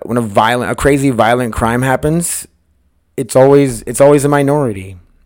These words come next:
you know, and the minorities make up, I think, like, eight percent of the population here.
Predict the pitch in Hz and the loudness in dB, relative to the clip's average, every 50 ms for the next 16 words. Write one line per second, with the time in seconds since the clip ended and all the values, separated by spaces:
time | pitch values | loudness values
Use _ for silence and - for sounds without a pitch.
0 | _ _ _ _ _ 104 110 110 110 123 127 123 123 127 127 127 131 135 139 139 | _ _ _ _ _ -6 -4 -2 -2 -2 -2 -2 0 0 0 0 0 0 0 0
1 | 139 131 120 135 131 127 - 139 127 110 123 120 104 - 131 123 113 113 117 117 | 0 0 0 -2 -2 0 0 0 0 2 0 -2 0 -2 -4 -4 -2 -2 -2 -2
2 | 107 113 117 127 117 - 127 113 - - 123 120 120 110 113 - 117 107 110 - | -2 -2 -4 -6 -6 -6 -6 -6 -4 -2 -2 0 0 0 0 0 0 0 0 0
3 | 104 104 107 117 120 - 113 101 95 95 73 107 - | -2 -2 -2 -2 -2 -4 -4 -6 -6 -8 -10 -14 -18